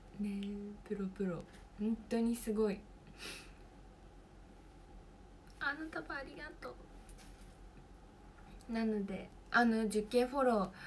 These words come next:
ー、ぜひまだ見てない方は見てください。あと、コメントなども、はい、ぜひしてください。なんか、ファンの方で、あの、二つに一投稿？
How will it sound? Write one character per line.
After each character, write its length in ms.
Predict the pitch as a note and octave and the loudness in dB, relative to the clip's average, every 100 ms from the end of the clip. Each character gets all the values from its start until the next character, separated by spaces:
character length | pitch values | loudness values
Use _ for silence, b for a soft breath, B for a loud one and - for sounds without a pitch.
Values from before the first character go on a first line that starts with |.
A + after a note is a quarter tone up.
| B B - - | B B -14 0
ー、 40 | |
ぜ 100 | A3 | 0
ひ 320 | G#3+ G#3 F3+ - - | 2 0 -2 -6 -6
ま 160 | G#3+ | -4
だ 200 | G3+ G#3+ | -4 -4
見 140 | G#3 G3 | -4 -4
て 140 | - | -4
な 140 | A3 A3 | -6 -6
い 60 | |
方 300 | - A#3+ - | -6 -8 -8
は 160 | - - - - - - | -8 -10 -14 -18 -14 -8
見 100 | G#3 | -6
て 120 | G3+ | -6
く 140 | G3 G#3+ | -6 -6
だ 140 | A3 | -6
さ 200 | G#3+ G#3+ | -2 0
い。 20 | |
あ 100 | G#3+ | 0
と、 240 | G#3+ G3 F#3+ B B B - | 0 -2 -2 B B B 0
コ 120 | C4+ | 4
メ 180 | C4 C4 | 8 8
ン 140 | B3 | 6
ト 120 | B3+ | 4
な 160 | B3+ B3 | 6 6
ど 140 | A3+ | 6
も、 220 | G3+ F3 - - | 4 2 -2 -12
は 180 | - G#3+ | -4 -2
い、 100 | G3 - - | -2 -6 -10
ぜ 120 | G3 G3 | -4 -2
ひ 180 | G3 | -2
し 60 | F#3+ | -6
て 140 | - | -8
く 120 | F#3+ - | -8 -8
だ 160 | A3 - | -8 -8
さ 80 | - | -10
い。 120 | - - - - - - - - | -12 -14 -18 -18 -18 -18 -18 0
な 120 | A#3 | 2
ん 60 | A#3 | 4
か、 420 | - G3 F#3+ F#3+ B B B - | 4 4 4 2 B B B 8
フ 80 | A4 | 12
ァ 40 | A#4+ | 12
ン 20 | A4 | 12
の 100 | - | 12
方 360 | B3+ A#3+ A#3 | 10 10 10
で、 500 | G#3+ G#3+ G#3 G3 F#3 - - - | 10 8 8 6 0 -8 -16 -4
あ 120 | G#3+ | 0
の、 100 | G#3 | 0
二 220 | G3 F#4 | 6 8
つ 100 | F#4 | 10
に 300 | A4 F4+ A#3 A3+ | 8 8 6 2
一 180 | - | 0
投 200 | - C#4+ | 2 2
稿？ 400 | C#4 C#4+ C#4 D4+ | 4 4 4 2